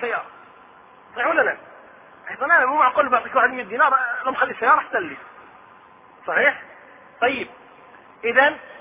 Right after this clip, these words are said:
طيب، هذا الجهد الذي سيبذله قد يبذل جهدا يسيرا، يطلع برا ولا السيارة مخشوشة ورا. واحد باقى وطفت عليه. واضح ولا لا؟ جاب لي السيارة، أخذ مية دينار وهو يضحك،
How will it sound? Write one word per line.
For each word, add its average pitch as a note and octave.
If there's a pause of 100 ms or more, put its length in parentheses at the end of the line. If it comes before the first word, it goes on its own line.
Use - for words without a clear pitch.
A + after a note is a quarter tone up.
(720)
طيب، A#3+ (400)
هذا D#4
الجهد C4
الذي B3
سيبذله G3+ (460)
قد A#3
يبذل D4
جهدا C#4
يسيرا، B3 (120)
يطلع C#4+
برا C4+
ولا C4
السيارة A#3+
مخشوشة G#3+
ورا. C#3+ (880)
واحد G#3
باقى A3
وطفت E3+
عليه. C3 (1700)
واضح B3
ولا C#4+
لا؟ A3 (640)
جاب C4+
لي F#3
السيارة، C4
أخذ A3+
مية G#3
دينار F#3
وهو F3
يضحك، E3